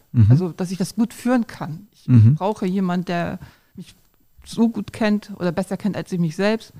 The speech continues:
Speaker 2: oder auch mehr sehen kann als ich
Speaker 1: Mhm.
Speaker 2: selbst. Also ich kann ja nur begrenzt sehen und er kann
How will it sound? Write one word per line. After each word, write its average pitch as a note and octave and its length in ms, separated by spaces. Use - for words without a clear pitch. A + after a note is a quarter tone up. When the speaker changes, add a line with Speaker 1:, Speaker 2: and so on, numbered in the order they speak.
Speaker 2:
oder F3 260
auch F3 140
mehr F#3+ 260
sehen A3 300
kann D#3 260
als C#3+ 240
ich - 100
Speaker 1:
Mhm. A2+ 60
Speaker 2:
selbst. C3 460
Also D#3 320
ich - 120
kann F#3+ 120
ja F3+ 80
nur F3 140
begrenzt G#3+ 540
sehen D3 180
und D#3 140
er E3+ 140
kann F3 280